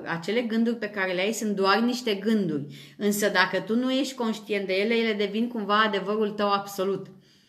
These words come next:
Dacă tu crezi despre ceva, ci-, despre ceva, un ceva anume, acel gând îți va genera în interiorul tău o stare. De aceea este important să, uh, înveți să schimbi percepția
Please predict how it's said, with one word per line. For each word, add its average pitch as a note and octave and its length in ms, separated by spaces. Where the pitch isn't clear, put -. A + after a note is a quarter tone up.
Dacă G3 280
tu G3+ 160
crezi A#3 360
despre G3+ 320
ceva, F#3 560
ci-, - 360
despre F3 360
ceva, F3 580
un A#3 140
ceva G#3 420
anume, E3+ 600
acel A#3+ 460
gând G3+ 240
îți A3 140
va G#3+ 220
genera F#3+ 440
în A3+ 40
interiorul G#3+ 540
tău G#3 220
o A3 60
stare. E3+ 540
De F#3 120
aceea A3+ 280
este A#3+ 200
important G3+ 540
să, G3 240
uh, F3+ 380
înveți F#3+ 560
să G3+ 100
schimbi C4 420
percepția F#3 1000